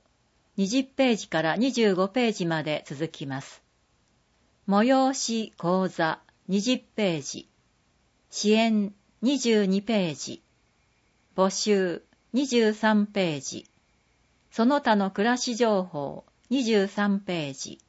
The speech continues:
相談、二十五ページ。パパママ、二十六ページ。お日様クリスマス会。子育てお悩み解決塾。シニア、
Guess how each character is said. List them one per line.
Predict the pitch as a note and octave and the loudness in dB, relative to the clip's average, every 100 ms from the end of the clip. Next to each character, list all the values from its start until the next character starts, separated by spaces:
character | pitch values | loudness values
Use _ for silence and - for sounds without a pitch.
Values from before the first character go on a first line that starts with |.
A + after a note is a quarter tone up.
| _ _ _ _ _ _ _ | _ _ _ _ _ _ _
相 | - A3 A#3 A3 | -2 2 2 4
談、 | G#3 G3 F3+ - _ | 2 2 -2 -8 _
二 | A#3+ C#4 | -4 0
十 | A#3+ G#3+ F3 | 4 4 4
五 | E3 | -2
ペ | E3+ F#3+ E3 | -2 -4 -4
ー | C3+ | -6
ジ。 | - - _ _ _ _ _ _ _ _ _ _ _ _ | -12 -14 _ _ _ _ _ _ _ _ _ _ _ _
パ | G3+ | -2
パ | G3+ B3+ A#3+ | 2 4 4
マ | A3+ | 4
マ、 | G#3 G3 F#3 - _ _ | 2 0 -4 -8 _ _
二 | A#3+ C#4 | -2 0
十 | A#3 G#3 | 2 2
六 | F#3 F3+ - | 2 -2 -8
ペ | - F#3+ D#3+ | -4 -2 -2
ー | |
ジ。 | - - - _ _ _ _ _ _ _ _ _ | -8 -12 -14 _ _ _ _ _ _ _ _ _
お | G3 | -4
日 | G#3+ | -2
様 | - C#4 B3+ B3+ | 2 4 4 2
ク | B3 | 0
リ | A3 C4 | -2 -2
ス | A#3 | 0
マ | G#3+ G#3+ | 2 0
ス | - | -4
会。 | - F3 D#3+ - _ _ _ _ _ _ _ | -4 -4 -4 -12 _ _ _ _ _ _ _
子 | G#3+ | -2
育 | B3 C4 G#3+ | 0 2 2
て | G#3 F3+ F3 - | 2 -2 -2 0
お | |
悩 | G3+ B3+ C4+ B3 | 2 4 4 4
み | B3 | 2
解 | A#3+ A3+ B3 | 2 0 0
決 | B3 A#3 A3+ | -2 -4 -2
塾。 | F3+ D3+ - B2+ - _ _ _ _ _ _ _ _ _ _ _ _ | -4 -6 -10 -20 -20 _ _ _ _ _ _ _ _ _ _ _ _
シ | - C4+ | -4 2
ニ | A#3+ F3 C3+ | 4 4 0
ア、 | B2+ | -8